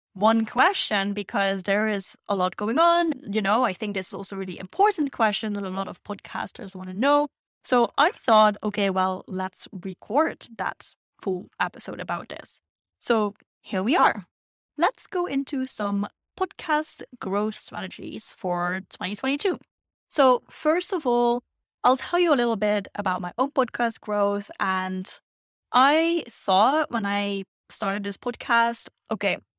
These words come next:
on Instagram, I'm gonna promote my podcast and people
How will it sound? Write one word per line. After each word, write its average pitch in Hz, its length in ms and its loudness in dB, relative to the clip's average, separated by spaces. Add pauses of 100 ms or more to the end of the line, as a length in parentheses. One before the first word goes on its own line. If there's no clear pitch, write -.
(320)
on 240 120 -2
Instagram, 240 800 0
I'm 220 180 2
gonna 226 160 0
promote 208 280 -6
my 208 100 -2
podcast 208 720 -8
and 202 220 -6
people 254 580 0